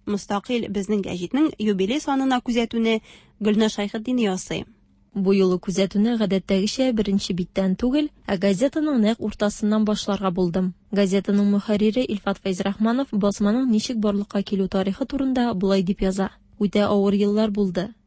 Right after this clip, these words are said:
Speaker 2: Әбүнәчеләрдән кергән акча типография чыгымнарын да капларга җитми. Телевидениедагы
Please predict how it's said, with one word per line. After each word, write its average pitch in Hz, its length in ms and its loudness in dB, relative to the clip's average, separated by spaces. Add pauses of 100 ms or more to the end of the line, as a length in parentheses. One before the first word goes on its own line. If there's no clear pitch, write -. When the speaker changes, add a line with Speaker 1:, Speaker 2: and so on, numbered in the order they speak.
Speaker 2:
Әбүнәчеләрдән 196 840 0
кергән 196 300 0
акча 254 300 -2
типография 202 680 -2
чыгымнарын 202 580 0
да 233 140 0
капларга 202 500 -2
җитми. 202 520 0 (280)
Телевидениедагы 277 880 2